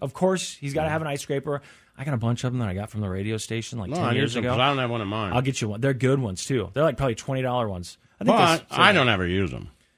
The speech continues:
Speaker 1: Oh, right, 'cause you park in, you park in the garage, or you just
Speaker 2: No,
Speaker 1: let it
Speaker 2: I
Speaker 1: warm
Speaker 2: remote
Speaker 1: up?
Speaker 2: start it.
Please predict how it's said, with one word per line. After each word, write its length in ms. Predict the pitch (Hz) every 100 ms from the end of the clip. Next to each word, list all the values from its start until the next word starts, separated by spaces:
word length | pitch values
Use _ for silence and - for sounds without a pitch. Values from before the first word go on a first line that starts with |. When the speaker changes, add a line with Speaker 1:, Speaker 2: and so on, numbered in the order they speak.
| _ _ _ 151
Speaker 1:
Oh, 140 | 185
right, 180 | 185 170
'cause 140 | 143
you 60 | 165
park 180 | 170 151
in, 120 | 147
you 160 | - 170
park 180 | 170 156
in 60 |
the 80 | 139
garage, 420 | 120 135 180 214
or 120 | 175 151
you 100 | 160
just 100 | 202
Speaker 2:
No, 60 |
Speaker 1:
let 80 | 170
it 20 |
Speaker 2:
I 0 | 175
Speaker 1:
warm 40 | 170
Speaker 2:
remote 200 | 170 180
Speaker 1:
up? 60 |
Speaker 2:
start 280 | - 196 160
it. 140 | 80